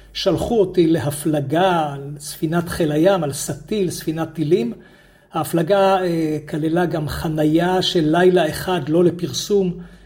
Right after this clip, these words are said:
בנמל של הצי האיטלקי בסיציליה. בדרך חזרה לישראל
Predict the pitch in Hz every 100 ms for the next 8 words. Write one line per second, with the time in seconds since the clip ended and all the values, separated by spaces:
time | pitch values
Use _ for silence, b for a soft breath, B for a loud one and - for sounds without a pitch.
0 | B 156 160 151 151 175 180 - 165 -
1 | 156 151 143 - - 180 185 131 156 151
2 | 175 - 151 147 - 180 160 156 - -
3 | - 160 139 139 - - b b b b
4 | b b 143 147 254 - - 123 151 156
5 | 208 202 139 139 - 156 170 202